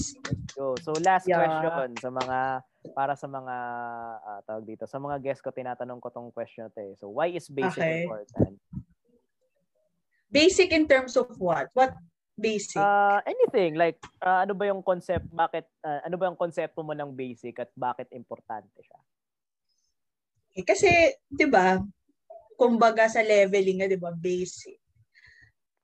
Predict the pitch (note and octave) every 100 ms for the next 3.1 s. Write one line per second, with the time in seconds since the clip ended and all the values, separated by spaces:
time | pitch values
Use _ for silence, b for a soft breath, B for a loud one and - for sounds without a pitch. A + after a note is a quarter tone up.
0 | - G3 F#3 F#3 G3 F3+ D#3+ E3+ F3 -
1 | G3+ F3+ G3 F#3 F3+ F3+ E3 E3 D#3 _
2 | _ - - G#3 - - B3+ B3 B3 -
3 | D4